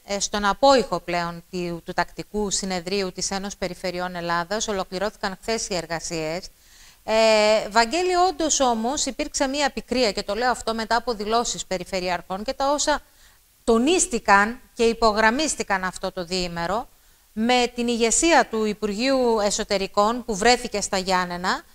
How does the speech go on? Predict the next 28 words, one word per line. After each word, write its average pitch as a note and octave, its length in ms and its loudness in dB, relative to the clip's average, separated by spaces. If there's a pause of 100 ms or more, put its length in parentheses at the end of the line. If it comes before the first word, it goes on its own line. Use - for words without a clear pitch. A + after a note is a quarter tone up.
(320)
και D4 160 2
φυσικά C#4+ 420 -4 (200)
με B3 160 0
όλους E4+ 440 2
τους B3 280 -2 (180)
άλλους, C4 600 2 (240)
τους F4 100 -8
κυβερνητικούς E4 540 -2
εκπροσώπους D4 880 0
και F#4+ 100 -4
όσοι F4 220 -2
τέλος C#4 260 0
πάντων, C4 380 0 (280)
ε, A#3 80 0 (300)
τίμησαν C#4+ 380 0
με G3+ 100 -4
την F#3 180 -8
παρουσία F#3 500 -2
τους, - 240 -12
ε, F3+ 340 -2
το, F#3 340 -2
το F#3+ 120 -8
συνέδριο F#3+ 500 -4
της - 180 -6
Εν F3+ 240 -6
Π. - 60 -4 (1120)
Όσον F#4+ 420 4
αφορά B3+ 500 2